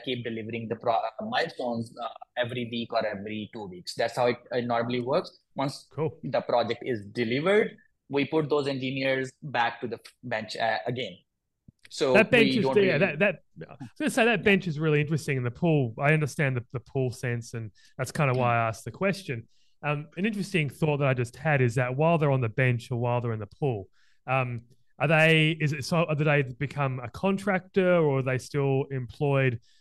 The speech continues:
Speaker 2: Um, I, how, how does that work? Without getting into too much detail, but it's kind of intriguing to say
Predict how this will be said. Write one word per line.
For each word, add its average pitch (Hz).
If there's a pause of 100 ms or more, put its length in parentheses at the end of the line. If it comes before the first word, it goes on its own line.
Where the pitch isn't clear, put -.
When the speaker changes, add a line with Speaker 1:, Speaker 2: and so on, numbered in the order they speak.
(180)
Speaker 2:
Um, 120 (200)
I, 156
how, 190
how 196
does 208
that 175
work? 131
Without 190
getting 147
into 123
too 139
much 120
detail, 151
but 135
it's 135
kind 190
of 151
intriguing 143
to 127
say 127